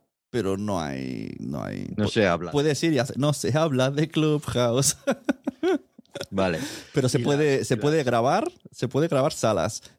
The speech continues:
Speaker 1: Puedes incluso, mientras hablas, lanzar un, un minuto en directo en redes sociales de lo que están comentando.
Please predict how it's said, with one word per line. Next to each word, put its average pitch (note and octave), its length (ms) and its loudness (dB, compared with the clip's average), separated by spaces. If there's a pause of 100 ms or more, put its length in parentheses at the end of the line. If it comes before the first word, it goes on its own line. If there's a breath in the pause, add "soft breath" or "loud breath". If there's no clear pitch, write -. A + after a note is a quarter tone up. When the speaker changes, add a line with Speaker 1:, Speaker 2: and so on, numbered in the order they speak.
(100)
Speaker 1:
Puedes C3+ 220 2
incluso, B2 240 -2
mientras G#2+ 300 -2
hablas, D#3 280 2
lanzar A#2+ 460 0
un, C3 300 -2
un B2 200 2
minuto A#2+ 400 2
en B2+ 180 0
directo B2+ 440 0
en A#2+ 140 0
redes A#2+ 260 0
sociales A2+ 360 2
de C#3+ 60 2
lo G#2+ 60 0
que G#2+ 60 -2
están A#2 160 0
comentando. D#2+ 640 0